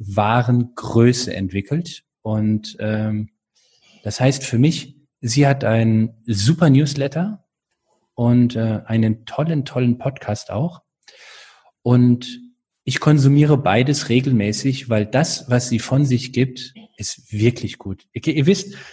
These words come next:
ihr wisst ja, ich würde nichts empfehlen, was ich nicht gut finde, was ich nicht selbst ausprobiert habe.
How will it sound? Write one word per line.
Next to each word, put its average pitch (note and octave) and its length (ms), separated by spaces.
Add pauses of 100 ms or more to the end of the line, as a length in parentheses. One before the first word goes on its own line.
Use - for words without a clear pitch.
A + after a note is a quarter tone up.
(240)
ihr C#3+ 100
wisst F3+ 220
ja, E3+ 160
ich D3 460
würde C#3+ 300
nichts E3+ 280
empfehlen, D#3 720
was C3+ 180
ich B2+ 140
nicht C3 220
gut F3 200
finde, F3 520
was C3 160
ich C3+ 140
nicht C3 180
selbst C3+ 300
ausprobiert D#3 680
habe. D#3 440